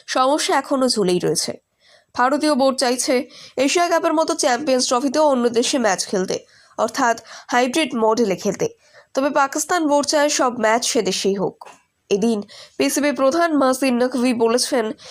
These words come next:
"যদি পাকিস্তানের দল পাঠানো নিয়ে ভারতের কোনো সমস্যা থাকে, তাহলে আমাদের সঙ্গে সরাসরি কথা বলুক, আমরা সেই সমস্যা মিটিয়ে দেব। পাকিস্তানে আসতে ভারতের কোনো সমস্যা থাকার কথা নয়।" নকভি জানিয়েছেন, ভারতে না আসার সিদ্ধান্তের ব্যাখ্যা চেয়ে আইসিসিকে পাঠিয়ে চিঠি পাঠিয়েছে পিসিবি।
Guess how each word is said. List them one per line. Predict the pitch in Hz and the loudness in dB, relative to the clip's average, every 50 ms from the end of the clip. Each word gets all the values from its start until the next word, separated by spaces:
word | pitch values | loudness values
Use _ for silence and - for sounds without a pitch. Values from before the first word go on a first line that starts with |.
| - - - | -20 -12 -4
"যদি | - 285 269 311 | -2 -2 0 0
পাকিস্তানের | - 302 269 269 311 320 311 - 359 339 370 349 - | 2 2 0 2 0 -2 0 0 0 0 0 0 2
দল | - 262 262 262 262 | 2 2 2 2 2
পাঠানো | 269 233 226 - 294 285 285 294 | 2 0 2 2 0 0 0 2
নিয়ে | 269 285 285 | 2 0 0
ভারতের | 294 277 233 214 - 233 220 - | 0 0 0 0 0 -2 -2 0
কোনো | 220 214 208 226 | -2 -2 0 0
সমস্যা | 262 226 196 196 208 - 240 | 0 0 0 0 -2 -2 -4
থাকে, | - - 226 214 262 262 | -2 -2 -4 -2 -2 -2
তাহলে | - - 226 214 - 269 233 208 190 - - - - - - - - | 0 0 -2 -2 0 0 0 0 0 -2 -8 -18 -20 -20 -20 -6 -2
আমাদের | - 254 269 294 294 359 | 0 0 0 0 0 -2
সঙ্গে | - - 370 330 311 320 | -2 -2 -2 0 0 0
সরাসরি | 311 - 339 285 262 285 294 - 269 269 254 | 0 0 0 0 0 0 0 0 0 0 0
কথা | 262 233 220 - 220 | 0 -2 -2 -2 -2
বলুক, | 185 180 170 151 - - _ _ _ _ _ _ | -2 0 0 -2 -4 -6 _ _ _ _ _ _
আমরা | - - 220 214 220 247 | -2 -2 0 2 2 2
সেই | 262 240 233 | 2 2 2
সমস্যা | 240 269 247 247 254 - 277 | 2 2 0 0 2 0 0
মিটিয়ে | 240 240 254 247 302 285 | 0 0 0 0 0 0
দেব। | 220 196 165 131 - - - - - - - - - - | 0 -2 -2 -2 -6 -6 -8 -18 -20 -20 -20 -20 -4 0
পাকিস্তানে | 254 254 254 320 302 - 370 359 403 | 0 0 0 -2 -2 -2 0 2 2
আসতে | 339 302 302 302 302 330 320 | 2 2 0 0 -2 -2 0
ভারতের | 320 294 254 269 - 262 240 | 0 0 0 0 0 0 0
কোনো | 240 254 247 240 285 | 2 0 0 2 0
সমস্যা | 302 - - 254 233 254 269 - - 330 | 0 0 -2 0 0 0 -2 -4 -4 -6
থাকার | 320 269 240 196 214 208 | -4 -6 -4 -2 -2 -4
কথা | 208 - 214 220 - - 277 | 0 -2 -2 -2 -2 -4 -2
নয়।" | 254 214 151 - - _ _ _ 247 | -2 -2 -2 -4 -8 _ _ _ 0
নকভি | 269 269 262 269 311 294 | 0 2 2 2 2 2
জানিয়েছেন, | 247 277 269 269 320 359 349 - 320 269 247 247 247 - - - - _ - | 2 2 2 2 0 0 0 0 0 0 0 0 -4 -8 -16 -20 -14 _ 0
ভারতে | 254 262 294 311 381 370 | 2 2 2 2 2 2
না | 330 320 311 | 4 4 4
আসার | 302 302 - 349 330 330 | 4 2 2 0 0 0
সিদ্ধান্তের | - 349 302 240 294 320 277 247 285 269 247 | 2 0 0 0 0 -2 0 0 0 0 2
ব্যাখ্যা | 240 240 247 247 - - 370 | 2 2 0 0 -2 -2 -2
চেয়ে | - - 330 320 | 0 2 2 2
আইসিসিকে | 294 262 262 - - - - 269 269 269 | 2 2 0 0 -2 -2 -2 0 -2 0
পাঠিয়ে | 254 240 226 226 - - 247 240 | 2 2 0 0 0 0 0 0
চিঠি | - 247 240 - 320 302 | 0 -2 -2 -2 0 0
পাঠিয়েছে | 302 294 294 294 277 262 277 269 | 0 0 0 0 0 0 -2 -2
পিসিবি। | 247 - - 196 202 180 170 - | -2 -2 -2 -2 -2 -4 -4 -6